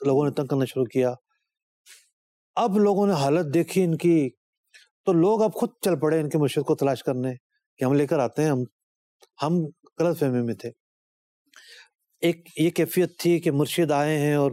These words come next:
مرید کو نوازا ہے، مرید کو سیڑھیاں چڑھائی ہیں۔ ہم، آ، حاضر تھے، دیار بکر ایک شہر ہے، تو وہاں ہم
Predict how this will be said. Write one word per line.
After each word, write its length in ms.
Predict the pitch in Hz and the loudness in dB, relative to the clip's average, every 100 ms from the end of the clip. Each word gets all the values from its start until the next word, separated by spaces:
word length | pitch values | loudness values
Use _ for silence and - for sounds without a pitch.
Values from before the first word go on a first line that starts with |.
| 123 | 0
مرید 240 | 131 143 | 0 0
کو 140 | - | 0
نوازا 440 | 139 113 110 120 104 | -2 0 0 0 -2
ہے، 60 | 110 _ _ _ _ _ _ _ _ _ _ _ | -6 _ _ _ _ _ _ _ _ _ _ _
مرید 260 | 131 127 139 | -2 0 0
کو 320 | - 139 123 _ _ _ _ _ 123 | -2 -2 -2 _ _ _ _ _ -8
سیڑھیاں 240 | - 143 147 | -2 0 0
چڑھائی 380 | 117 110 117 110 | 0 0 -2 -4
ہیں۔ 120 | 104 - _ _ _ _ _ _ _ _ - | -8 -14 _ _ _ _ _ _ _ _ -6
ہم، 320 | 170 185 170 - | 0 0 0 -2
آ، 200 | 131 123 | -2 0
حاضر 380 | 110 113 113 151 | -2 -2 0 -2
تھے، 400 | - 143 131 120 - _ _ _ - 123 | 0 0 0 -2 -8 _ _ _ -12 -4
دیار 160 | 139 | -2
بکر 280 | 139 139 160 | -2 -2 0
ایک 140 | 139 - | -2 -2
شہر 280 | - 113 | -2 0
ہے، 100 | 113 131 _ _ _ _ _ _ - _ _ _ _ | 0 -4 _ _ _ _ _ _ -20 _ _ _ _
تو 80 | 120 | -2
وہاں 340 | 113 135 143 | -2 -2 -2
ہم 140 | 135 | -2